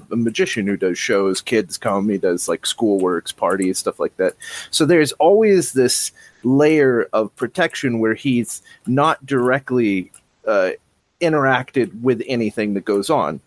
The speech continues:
You know, he works through intermediates in a way to where he, his hands are always have to be clean. Otherwise, the cops are, you know, right on you. Uh, so anyways, he set, he sets up things like a magic show. He's like,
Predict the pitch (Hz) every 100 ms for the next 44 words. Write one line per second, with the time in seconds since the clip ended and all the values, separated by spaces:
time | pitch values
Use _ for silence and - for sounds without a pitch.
0 | - 120 107 143 131 139 165 - - 135
1 | 120 131 117 175 180 147 117 113 - 120
2 | 117 110 107 104 107 - 120 117 104 -
3 | 165 143 - 180 - 170 143 127 110 -
4 | 120 120 117 131 - - 101 - 196 139
5 | 110 104 - - _ - 127 120 113 110
6 | - 104 - 95 87 - - - 101 69
7 | 95 104 151 87 67 - _ - - _
8 | - 101 107 202 226 175 127 - 226 220
9 | 254 185 - 226 202 214 180 - 131 -
10 | 160 127 113 113 104 139 170 117 107 -
11 | 80 123 131 131 117